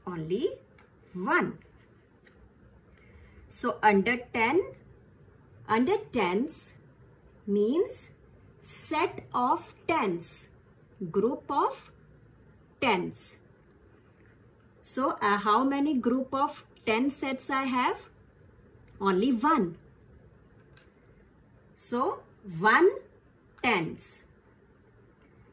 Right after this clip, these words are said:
How many one markers I have here? Only one. One ones,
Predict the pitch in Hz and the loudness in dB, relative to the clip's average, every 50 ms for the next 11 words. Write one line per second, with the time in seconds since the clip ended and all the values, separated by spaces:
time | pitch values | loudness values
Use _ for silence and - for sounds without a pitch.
0 | - _ - - - - - _ - - - - - - - - - - 277 311 | -20 _ -20 -20 -20 -20 -20 _ -20 -20 -20 -20 -20 -20 -20 -8 0 2 4 4
1 | 359 349 349 359 349 349 359 302 214 165 170 190 214 262 285 285 269 262 254 254 | 4 4 4 4 4 4 4 4 2 2 2 2 2 2 2 0 2 2 2 0
2 | 254 - 277 285 285 269 285 294 294 294 285 262 277 262 269 269 269 277 285 302 | 0 -4 -4 -4 -4 -2 -2 -2 0 0 -2 0 2 2 2 0 0 -4 -4 -2
3 | 330 392 494 523 - - - - - _ _ - - - - - - _ - _ | -2 -4 -4 -6 -12 -20 -20 -20 -20 _ _ -20 -20 -20 -20 -20 -20 _ -20 _
4 | - _ _ _ - - 185 170 165 185 196 262 339 415 - - 190 208 240 220 | -20 _ _ _ -14 -8 -6 -2 -2 -2 0 0 0 0 0 -2 0 2 2 2
5 | 170 - - - - - - - - - - - - - - - - - - - | 2 -2 -6 -12 -20 -20 -20 -20 -20 -20 -20 -20 -20 -20 -20 -20 -20 -20 -20 -20
6 | - - - - 180 185 226 247 277 311 330 349 359 359 - - _ _ - _ | -20 -20 -16 -8 -2 2 4 4 6 4 4 2 0 -2 -6 -14 _ _ -20 _
7 | _ _ _ _ _ _ _ _ - 185 190 240 240 214 175 170 - - - - | _ _ _ _ _ _ _ _ -8 -2 4 4 4 4 4 0 -4 -8 -10 -12
8 | - - - | -14 -14 -16